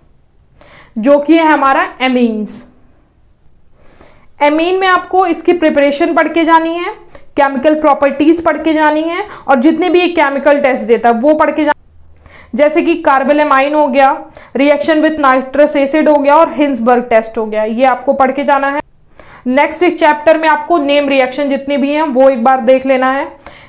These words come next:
जैसे कि Gabriel Ptolemaid हो गया, Hoffman's Bromamide हो गया, Sandmare reaction हो गया,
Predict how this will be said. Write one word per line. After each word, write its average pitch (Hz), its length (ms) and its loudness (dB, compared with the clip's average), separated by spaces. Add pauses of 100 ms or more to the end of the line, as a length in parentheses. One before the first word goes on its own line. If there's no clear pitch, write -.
जैसे 254 300 -2
कि 269 120 -4
Gabriel 254 540 0
Ptolemaid 262 680 0
हो 277 100 4
गया, 262 240 0 (440)
Hoffman's 285 680 2
Bromamide 262 640 2
हो 294 120 4
गया, 277 220 2 (400)
Sandmare 285 480 2
reaction 294 460 0
हो 320 100 2
गया, 311 260 2